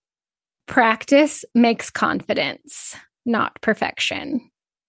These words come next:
And so I gotta tell the story of where this came from because it's, I, I, I love it. It makes me proud as a mom. <laughs> But we were practicing horse four H, and my daughter, my middle daughter, was getting pretty frustrated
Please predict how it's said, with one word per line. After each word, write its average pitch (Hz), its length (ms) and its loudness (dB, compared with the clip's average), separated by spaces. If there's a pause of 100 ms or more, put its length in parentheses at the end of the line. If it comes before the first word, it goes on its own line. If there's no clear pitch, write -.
And 226 200 4
so 208 640 4
I 190 140 -6
gotta 214 240 0
tell 214 200 -2
the 208 100 -2
story 220 320 -2
of 214 80 -6
where - 140 -4
this 233 180 -10
came 208 200 -2
from 214 240 -6
because 220 520 -8 (560)
it's, - 380 -2 (100)
I, - 260 0
I, - 320 -8
I - 140 2
love - 200 0
it. - 100 -2
It 226 60 0
makes 220 200 -4
me 240 100 0
proud 220 260 0
as 226 120 -2
a 226 80 2
mom. 226 420 2 (260)
<laughs> - 280 -16
But - 160 0 (600)
we 269 120 4
were 285 120 2
practicing 294 600 2
horse - 340 0
four 131 180 -4
H, - 520 -6 (720)
and 214 680 2
my 214 300 -2 (360)
daughter, 202 520 2
my 202 100 -2
middle 208 280 0
daughter, 196 400 0
was 208 180 -6
getting 196 320 -6
pretty 196 220 -2
frustrated - 880 -2